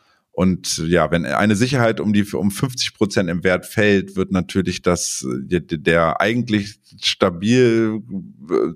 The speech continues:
zu bleibende, ähm, Neutrino U S D dadurch, ähm, beeinflusst.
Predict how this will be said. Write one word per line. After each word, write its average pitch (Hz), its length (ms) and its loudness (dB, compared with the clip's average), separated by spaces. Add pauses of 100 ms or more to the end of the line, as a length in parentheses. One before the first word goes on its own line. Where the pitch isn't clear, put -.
zu - 200 0
bleibende, 98 800 4
ähm, 85 500 -2 (380)
Neutrino 101 540 2
U 87 220 0
S 87 140 -4
D 92 300 2 (440)
dadurch, 87 500 0
ähm, 85 320 0
beeinflusst. 80 640 -6